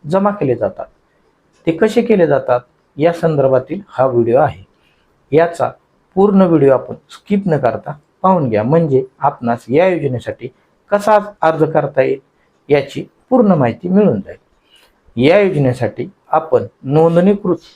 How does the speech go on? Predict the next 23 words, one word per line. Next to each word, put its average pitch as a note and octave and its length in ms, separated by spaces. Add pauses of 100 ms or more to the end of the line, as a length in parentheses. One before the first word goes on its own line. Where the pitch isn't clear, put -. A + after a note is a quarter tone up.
असणं A#2 380 (260)
गरजेचं D#3+ 460
आहे. G2 200 (500)
बांधकाम D3+ 500
कामगार C#3+ 380 (100)
नोंदणी C#3+ 500 (260)
कशी G3 220
करायची F#3+ 500 (280)
या E3+ 120
संदर्भातही G3 580
मी F#3+ 140
व्हिडिओ E3+ 220
बनवलेला C#3+ 480
आहे, A#2 180 (640)
तो F#3 60
आपण B2 320
इथं B2+ 300
आय D3+ 160
बटनवरती C3+ 640
लिंक D3+ 240
असेल A#2+ 320 (280)
वरती, C3 420 (880)
तो C3 240